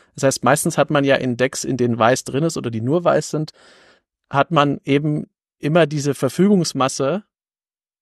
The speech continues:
mit der man dann den Hebel ansetzen kann und sagen, aber ich hab im, im Zweifel hab ich sehr viel mehr Soldaten und Ritter als ihr und die sind auch bereit, sich sofort zu opfern für die gute Sache.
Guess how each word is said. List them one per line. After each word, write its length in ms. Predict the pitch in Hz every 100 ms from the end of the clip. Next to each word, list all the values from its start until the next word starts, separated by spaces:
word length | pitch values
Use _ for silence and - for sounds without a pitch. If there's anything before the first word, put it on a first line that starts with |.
| _ _ _ _ _ _ _
mit 220 | 147 139
der 120 | 139
man 180 | 160 156
dann 160 | 147 147
den 100 | 135
Hebel 320 | 151 175 160
ansetzen 480 | 113 123 127 - 120
kann 240 | - 107
und 100 | 110
sagen, 300 | - 120 127
aber 200 | 113 123
ich 120 | 165 -
hab 200 | 160 -
im, 180 | 143 127 -
im 140 | 139
Zweifel 420 | 127 135 160 175 160
hab 120 | 151
ich 120 | 160
sehr 160 | 151 165
viel 160 | 175
mehr 220 | 151 190
Soldaten 480 | 220 151 135 120 120
und 120 | 120
Ritter 240 | 120 123 127
als 200 | 117 -
ihr 280 | 120 123 180 - - _
und 140 | 156 143
die 80 |
sind 200 | 135 185
auch 160 | 185 -
bereit, 420 | - 143 143 185
sich 160 | - 147
sofort 400 | 139 - 185 -
zu 140 | -
opfern 440 | 190 190 147 117 95
für 140 | 123
die 100 | 123
gute 260 | 117 123 117
Sache. 460 | 113 107 120 190